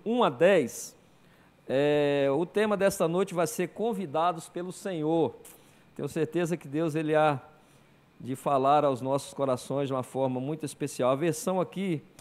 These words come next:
se eu não me enga-, se eu não me engano, é a Almeida Corrigida Fiel. E diz assim: "Louvai ao Senhor, louvarei ao Senhor de todo o meu coração, na assembleia dos justos e na congregação.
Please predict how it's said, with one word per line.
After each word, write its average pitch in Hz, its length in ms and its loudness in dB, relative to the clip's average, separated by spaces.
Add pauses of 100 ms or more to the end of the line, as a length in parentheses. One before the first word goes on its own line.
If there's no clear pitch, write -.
(120)
se - 140 -10
eu 151 60 0
não 151 60 -4
me 151 80 -2
enga-, 143 260 -6
se - 180 -6
eu 170 80 2
não 165 60 -2
me 165 100 -2
engano, 160 320 0
é 165 80 4
a 160 120 4
Almeida 156 440 0
Corrigida 151 560 -2
Fiel. 147 560 2 (640)
E 190 80 -4
diz 208 200 -2
assim: 185 320 2
"Louvai 202 460 6
ao 220 100 6
Senhor, 190 680 2 (920)
louvarei 185 500 4
ao 214 80 6
Senhor 196 360 0
de 180 120 -6
todo 226 520 6
o 190 40 0
meu 170 220 4
coração, 131 680 -2 (140)
na 135 100 -4
assembleia 165 720 0
dos 165 320 -6
justos 180 640 -6 (380)
e 190 100 -6
na 185 160 0
congregação. 123 800 -4